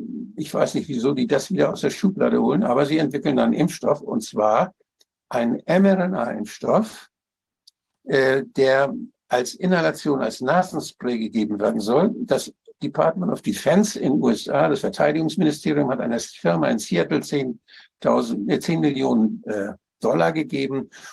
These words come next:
um diese klinischen Studien für diesen bivalenten Impfstoff gegen zwei Grippeviren, einer davon diese Vogelgrippeviren, äh, auszuprobieren. Die wollen uns jetzt auch durch die Nase gentechnisch verändern und unser Im-, unser Immunsystem dadurch,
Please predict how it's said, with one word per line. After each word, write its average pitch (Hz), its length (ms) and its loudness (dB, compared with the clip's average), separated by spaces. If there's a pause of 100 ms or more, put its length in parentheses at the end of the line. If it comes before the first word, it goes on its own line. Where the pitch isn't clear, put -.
(120)
um 135 220 0
diese 120 280 2
klinischen 135 400 0
Studien 180 640 2 (200)
für 127 180 0
diesen 127 440 4
bivalenten 139 600 0
Impfstoff 165 460 0
gegen 120 220 -2
zwei 135 340 2
Grippeviren, 123 680 2
einer 127 280 2
davon 120 360 0
diese 107 280 0
Vogelgrippeviren, 123 800 -2 (460)
äh, 110 140 2
auszuprobieren. 151 920 2 (100)
Die 123 140 0
wollen 160 240 4
uns 160 200 2
jetzt 156 300 -2
auch 139 280 0 (120)
durch 147 260 -4
die 135 120 -4
Nase 151 440 0
gentechnisch 120 580 -2
verändern 135 600 0
und 139 100 2
unser 139 320 2
Im-, 127 220 0
unser 131 460 2
Immunsystem 127 720 2
dadurch, 117 420 0